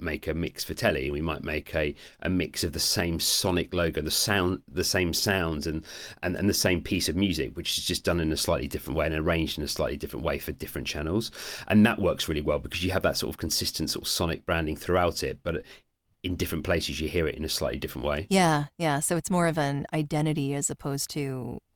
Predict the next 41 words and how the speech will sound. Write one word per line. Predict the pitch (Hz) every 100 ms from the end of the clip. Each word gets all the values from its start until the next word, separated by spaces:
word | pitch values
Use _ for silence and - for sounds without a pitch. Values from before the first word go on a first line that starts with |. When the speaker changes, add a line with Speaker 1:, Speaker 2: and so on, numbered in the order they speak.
| _ -
Speaker 2:
yeah, | 151 131
just | 139 - 160
Speaker 1:
Mm. | 143 -
Speaker 2:
a | -
tacked | - 147 - 147
on | 135 143
bit | 143
of | 135
music. | 143 139 - - -
<laughs> | 277 - 202 - - - _ - - - - 196
Yeah. |
Speaker 1:
Exactly. | 156 98 - 80 69 -
Yeah, | 107
yeah. | 87 71
And | 92
it | 101 110
works, | 104 -
and | 107 98
it |
works | 107 101 -
depending | 98 95 90
on, | 85 82
on | 87
where | 85
you're | 82 85
listening. | - 82 101
You |
know, | 107
you | 90 104
wouldn't | 104 107 107 - -
potentially | - 107 90 95
want | 87 87
a, | 85 82 - - -
you | 95
know, | 90
a |
really | 90 90 78
heavy | 90 87 85
piece | 98 82
of | 85
music | 85 80 80